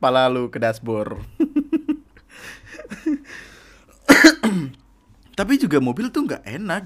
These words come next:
gitu. Gua, gua nggak tahu ya apakah emang gua masih skeptis punya mobil atau gimana. Tapi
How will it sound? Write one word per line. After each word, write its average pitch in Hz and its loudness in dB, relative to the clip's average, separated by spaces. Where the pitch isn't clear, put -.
gitu. 117 -10
Gua, 233 0
gua 208 -2
nggak 107 -4
tahu 104 -6
ya 220 -4
apakah 120 -8
emang 120 -4
gua 120 -4
masih 113 -6
skeptis 117 -8
punya 113 -8
mobil 110 -6
atau 147 -8
gimana. 107 -10
Tapi 214 -6